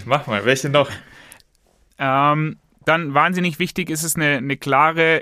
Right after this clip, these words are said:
Speaker 1: Idee oder Philosophie zu haben. Was ist denn eigentlich ein Talent für mich? Ja, also eine Art, im Fußball wäre es ein, ein Positionsprofil oder ein Talentprofil. Ja, was möchte ich denn eigentlich sehen? Und dann daraus die,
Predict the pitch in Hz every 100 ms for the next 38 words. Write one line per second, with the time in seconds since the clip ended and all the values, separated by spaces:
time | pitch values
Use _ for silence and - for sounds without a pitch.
0 | - 147 127 139 170 165 147 - 143 135
1 | 135 - 160 - - 156 160 143 - 156
2 | 190 180 165 170 175 175 170 165 175 180
3 | 170 208 - 131 156 135 135 135 120 135
4 | 135 - _ 135 - 156 - 151 139 139
5 | 143 131 127 131 147 135 127 - 139 190
6 | - - 175 - 175 165 143 151 - 127
7 | 180 - 196 202 190 202 240 - _ _
8 | - 151 139 156 151 160 - 180 170 127
9 | 143 139 127 113 135 185 247 _ _ -
10 | - _ - 143 143 143 131 143 170 180
11 | 180 185 - - - _ _ _ _ -
12 | 151 151 139 143